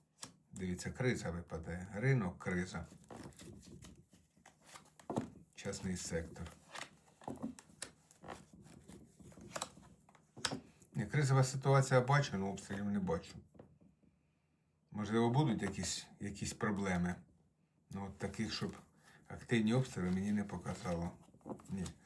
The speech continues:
Якісь зміни будуть дуже великі. Колесо фортуни каже про великі зміни і кармічні повороти війни, судьби. Як ще раз пройти якийсь етап, але от не бачу самої такої. Ні. Поки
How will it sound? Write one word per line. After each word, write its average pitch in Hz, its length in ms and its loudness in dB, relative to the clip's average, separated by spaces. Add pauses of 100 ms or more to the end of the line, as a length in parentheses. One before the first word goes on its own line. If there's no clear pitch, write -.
(160)
Якісь 139 280 6
зміни 131 280 10
будуть 95 260 0
дуже 95 220 -2
великі. 95 460 -4 (300)
Колесо 117 360 2
фортуни 127 480 4
каже 107 260 2
про 110 180 0
великі 113 380 2
зміни 113 420 4 (240)
і - 60 -6
кармічні 117 520 4
повороти 104 500 2
війни, 104 380 6
судьби. 104 600 2 (1400)
Як 104 120 -4
ще 123 200 4
раз 110 160 2
пройти 110 380 2
якийсь 104 440 2
етап, 123 440 4 (1300)
але 107 220 2
от 104 180 4
не 107 100 4
бачу 117 320 2
самої 104 380 2
такої. 95 460 -2
Ні. 104 200 4 (640)
Поки 123 380 2